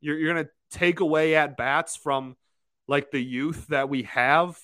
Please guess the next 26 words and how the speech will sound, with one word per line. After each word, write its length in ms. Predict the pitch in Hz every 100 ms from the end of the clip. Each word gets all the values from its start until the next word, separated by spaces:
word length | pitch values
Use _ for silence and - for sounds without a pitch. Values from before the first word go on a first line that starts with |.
| _
to 100 | 147
play 340 | 147 143 147
at 200 | 160 156
third 260 | - 160 139
this 280 | 135 143 -
year. 200 | 165 190
You're 160 | 165
gonna 80 | 139
take 220 | 127 151
at 100 | 151
bats 280 | 135 143 143
away 240 | 127 127 143
from 260 | 156 151
them 320 | 151 156 170 - _ _ _ _ _
to 100 | -
see 280 | 147 - 147
if 120 | 151
Miguel 340 | 151 139 143 143
Andujar, 800 | 139 143 147 139 143 156 165 165 214
like, 280 | 127 - -
i-, 220 | 135 127
what, 260 | 143 131 131 117
to 80 | 127
see 240 | 127 160 151
if, 180 | 143
like, 200 | 139 123